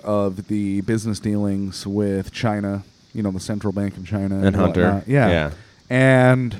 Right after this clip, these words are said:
Speaker 1: certain folks, members, Republican members of Congress, have come out and said that they're gonna get to the bottom of it. And everybody, but everybody's talking
Speaker 2: Old Jim Bolger.
Speaker 1: Everybody's talking about the midterms like it's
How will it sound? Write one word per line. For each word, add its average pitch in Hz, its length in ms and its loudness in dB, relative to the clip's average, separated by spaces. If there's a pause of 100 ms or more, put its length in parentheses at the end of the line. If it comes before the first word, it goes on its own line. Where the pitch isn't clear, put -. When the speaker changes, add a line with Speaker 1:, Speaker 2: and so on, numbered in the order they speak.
(460)
Speaker 1:
certain 135 400 4
folks, 120 440 2
members, 117 440 2
Republican 117 560 0
members 107 480 -4
of 104 340 -2
Congress, 110 680 2 (100)
have 104 280 -4
come 104 200 -2
out 101 280 -2
and 98 140 -10
said 104 200 -6
that 98 80 -10
they're 104 120 -6
gonna 101 140 -6
get 98 160 -8
to 101 60 -8
the 98 80 -6
bottom 98 340 -4
of 98 140 -4
it. 104 140 -4
And 113 140 -4
everybody, 196 340 0
but 170 120 6
everybody's 220 440 4
talking 143 600 4 (160)
Speaker 2:
Old 87 220 -4
Jim 90 240 0
Bolger. 104 440 0 (140)
Speaker 1:
Everybody's 175 460 6
talking 147 540 6 (100)
about 113 560 4 (140)
the 113 520 2
midterms 117 880 0
like 104 380 0 (100)
it's - 580 -2